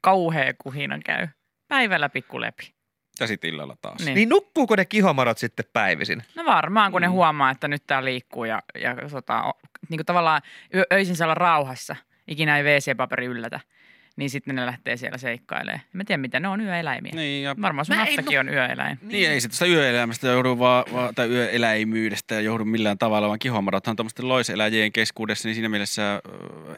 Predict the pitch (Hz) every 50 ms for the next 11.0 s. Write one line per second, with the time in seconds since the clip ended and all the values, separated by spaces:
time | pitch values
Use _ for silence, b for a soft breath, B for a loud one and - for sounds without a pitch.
0 | - - 117 113 110 104 - - 113 110 107 104 104 110 117 113 113 107 95 92
1 | - 92 92 - - 98 120 117 110 107 104 123 143 131 110 98 82 113 113 98
2 | 90 - - - 82 85 85 82 - _ - 65 64 - 87 78 80 78 85 -
3 | - - 82 85 82 80 80 - 82 80 82 - - 175 185 151 120 107 104 104
4 | 98 98 98 - - 135 135 131 123 113 - 107 110 107 101 98 - 110 104 98
5 | - - - 101 92 90 87 87 247 - 92 104 135 160 170 165 156 147 135 -
6 | - 143 156 165 160 156 151 139 - 147 139 131 123 127 120 120 113 - 123 120
7 | 117 113 104 98 95 95 - 139 131 123 117 107 110 107 110 110 104 101 92 -
8 | - 90 90 92 123 120 110 104 95 101 90 - 110 98 - 95 87 - 95 95
9 | 92 87 - 85 85 82 82 85 117 165 160 156 82 98 - - 107 104 104 95
10 | 92 87 95 87 80 82 - - 78 87 87 87 90 90 - - 71 65 52 50